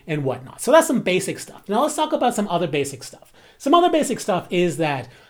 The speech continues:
over the past forty years, the L G B T groups around the world, specifically the United States, have taken in tens of millions of dollars to help educate, uh, people and to help support the health of,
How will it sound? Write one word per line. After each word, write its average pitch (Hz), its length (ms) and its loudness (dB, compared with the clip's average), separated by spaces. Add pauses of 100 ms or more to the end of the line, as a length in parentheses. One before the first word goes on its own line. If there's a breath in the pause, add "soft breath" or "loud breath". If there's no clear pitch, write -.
(260 soft breath)
over 262 180 6
the 247 80 -4
past 240 360 -2
forty 277 300 0
years, 131 500 -2 (160)
the 180 200 -4
L 269 200 6
G 247 140 -4
B 233 120 -2
T 226 160 -8
groups 139 460 -6
around 151 380 -2
the 208 60 2
world, 156 280 -2
specifically 143 420 -10
the 185 60 -6
United 208 220 -2
States, 202 420 -4 (340 soft breath)
have 202 160 2
taken 254 320 0
in 190 220 -2
tens 269 420 -2
of 180 140 -4
millions 180 500 0
of 160 100 -6
dollars 127 560 -2 (300 soft breath)
to 208 160 0
help 208 380 -2
educate, 147 680 -6
uh, 147 260 -4
people 151 520 -6
and 147 160 -6
to 147 100 -8
help 151 280 -4
support 160 400 -6
the 151 80 -8
health 120 280 -10
of, 139 240 -6